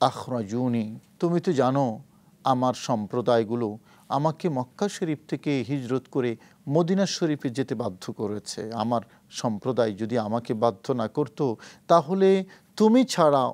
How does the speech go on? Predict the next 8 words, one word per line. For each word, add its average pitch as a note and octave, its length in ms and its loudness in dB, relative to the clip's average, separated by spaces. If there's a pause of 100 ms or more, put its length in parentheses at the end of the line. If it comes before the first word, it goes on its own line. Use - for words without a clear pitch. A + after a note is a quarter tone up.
অন্য F#3 400 2
কোনো G3+ 300 0
জায়গায় B2+ 580 2 (320)
আমি C3 200 0
বসতি A#2+ 540 0
স্থাপন - 520 -4
করতাম G#2 540 -8
না। A#2 140 -12